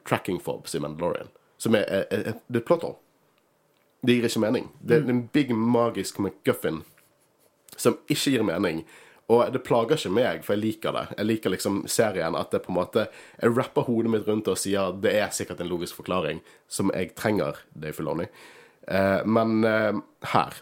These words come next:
Speaker 1: så blir de dratt ut av hyperspace, og ingen reagerer på det, for det er interdictor cruisers som duk-, dukker inn. De har sånn gravity well, at de kan dra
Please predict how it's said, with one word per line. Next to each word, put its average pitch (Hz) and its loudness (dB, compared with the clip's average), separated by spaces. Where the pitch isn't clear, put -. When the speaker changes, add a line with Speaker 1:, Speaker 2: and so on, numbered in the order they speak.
Speaker 1:
så 104 -10
blir 101 0
de 101 -6
dratt 120 2
ut 92 -6
av 82 -6
hyperspace, - -8
og 110 2
ingen 131 4
reagerer 95 0
på - -6
det, - -4
for 110 0
det 110 2
er - -2
interdictor 117 -2
cruisers 67 -8
som 85 -4
duk-, 76 -12
dukker 101 0
inn. 135 2
De 101 0
har 95 -2
sånn 101 -2
gravity 85 -2
well, 101 0
at - -10
de 82 -8
kan 82 -8
dra 92 0